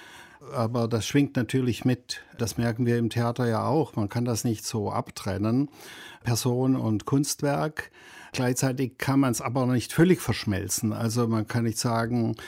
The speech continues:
egal was da behauptet oder auch wirklich vorgefallen ist,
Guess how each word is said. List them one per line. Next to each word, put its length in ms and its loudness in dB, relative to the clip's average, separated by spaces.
egal 480 2
was 300 2
da 440 2
behauptet 840 -2
oder 340 0
auch 160 -2
wirklich 440 0
vorgefallen 760 0
ist, 520 0